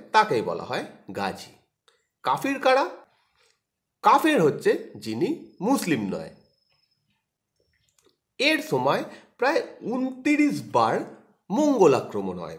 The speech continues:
ভারতে ঊনত্রিশ বার মঙ্গল আক্রমণ হয় গিয়াসুদ্দিন তুগলকের সময়, এবং এই ঊনত্রিশ বার আক্রমণকেই গিয়াসুদ্দিন তুগলক প্রতিহত করেন, এবং এরপরে তিনি এই গাজী উপাধিটা ধারণ করেন।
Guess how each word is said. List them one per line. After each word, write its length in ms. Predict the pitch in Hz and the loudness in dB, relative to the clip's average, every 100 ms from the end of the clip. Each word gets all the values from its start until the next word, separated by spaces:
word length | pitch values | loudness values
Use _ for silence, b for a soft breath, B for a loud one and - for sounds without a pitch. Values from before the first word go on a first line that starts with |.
| 98 | -10
ভারতে 360 | 98 139 - 262 - | -2 -2 0 0 0
ঊনত্রিশ 480 | 208 226 254 240 143 | -4 -4 -6 -8 -2
বার 160 | 139 | -2
মঙ্গল 360 | 127 104 110 117 | 0 -2 -2 -4
আক্রমণ 360 | 117 143 151 | -4 -2 -2
হয় 160 | 175 247 | 0 -2
গিয়াসুদ্দিন 600 | 139 110 104 113 131 143 | 0 -2 -2 -8 -8 -8
তুগলকের 400 | 143 156 190 226 | -6 -2 0 0
সময়, 340 | 220 240 302 - B B | 0 2 2 0 B B
এবং 180 | 185 240 | 4 4
এই 160 | - 254 - | 4 0 0
ঊনত্রিশ 480 | 233 247 285 285 214 | -2 -2 0 0 2
বার 180 | 240 254 - | 4 4 2
আক্রমণকেই 840 | 143 - 190 233 240 202 170 143 143 B B 135 | -8 2 4 8 8 6 0 0 0 B B 4
গিয়াসুদ্দিন 540 | 214 247 247 147 127 117 | 6 6 0 -2 -4 -4
তুগলক 340 | 104 123 226 - - | -6 -2 -4 -4 -4
প্রতিহত 460 | 220 220 143 113 104 | 4 4 4 -2 -4
করেন, 340 | 92 85 78 73 _ _ _ _ _ | -6 -8 -10 -16 _ _ _ _ _
এবং 520 | - 143 113 214 - - | -10 -4 -4 -4 -10 -2
এরপরে 520 | 220 294 - 139 107 | 0 0 2 2 2
তিনি 260 | 107 110 185 - | -2 -6 -6 -6
এই 140 | 120 147 | -8 -8
গাজী 440 | - 120 135 151 | -2 -2 -2 -4
উপাধিটা 480 | 107 - 87 90 185 - - - | -8 -8 -12 -8 -8 -8 -16 -18
ধারণ 300 | - 98 92 | -10 -8 -8
করেন। 300 | 90 - - | -10 -18 -20